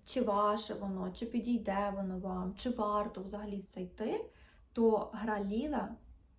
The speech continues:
це прям рекомендаціон. Просто рекомендую всім починати з гри Ліла.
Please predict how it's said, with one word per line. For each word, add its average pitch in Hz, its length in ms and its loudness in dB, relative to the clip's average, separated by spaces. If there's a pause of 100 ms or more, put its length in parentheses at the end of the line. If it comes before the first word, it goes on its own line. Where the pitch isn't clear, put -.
(160)
це 214 180 -4
прям 208 400 -2 (1600)
рекомендаціон. 220 840 0 (120)
Просто 202 460 0
рекомендую 226 920 0 (280)
всім 254 340 -2
починати 208 500 -4
з 214 60 -8
гри 208 180 -6
Ліла. 185 260 -4